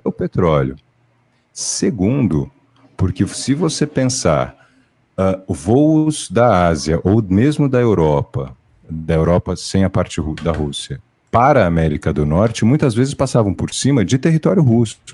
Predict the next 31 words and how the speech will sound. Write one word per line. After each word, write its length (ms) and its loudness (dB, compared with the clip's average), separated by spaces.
Voos 680 2
da 120 0
Europa 440 2
Ocidental 920 0
para 280 0
o 40 0
Japão, 640 0
para 260 -2
a 20 -4
China, 560 0
passavam 520 -4
por 160 -6
cima 360 -4
da 120 2
Rússia. 600 2
E 100 2
a 60 4
Rússia, 420 0
como 280 0
resposta 920 -2
a 80 0
todas 380 -2
as 80 -6
sanções, 600 -4
fechou 440 -2
seu 160 0
espaço 380 -2
aéreo 360 -2
pra 160 0
várias 300 -2
companhias. 680 0